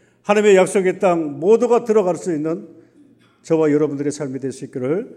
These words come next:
주님의 이름으로 축복합니다. 하나님 아버지, 오늘 남선 연합회 헌신으로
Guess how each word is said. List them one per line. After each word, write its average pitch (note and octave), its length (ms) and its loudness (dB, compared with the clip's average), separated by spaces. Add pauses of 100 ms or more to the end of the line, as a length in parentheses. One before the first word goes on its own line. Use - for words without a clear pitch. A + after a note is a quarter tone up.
(340)
주님의 C#3 320 -4
이름으로 B2+ 260 -8
축복합니다. A#2 680 -16 (1300)
하나님 D#3 280 0
아버지, C#3+ 560 -2 (1500)
오늘 E3 300 4
남선 D3 760 0
연합회 D3 420 0
헌신으로 C#3 760 -6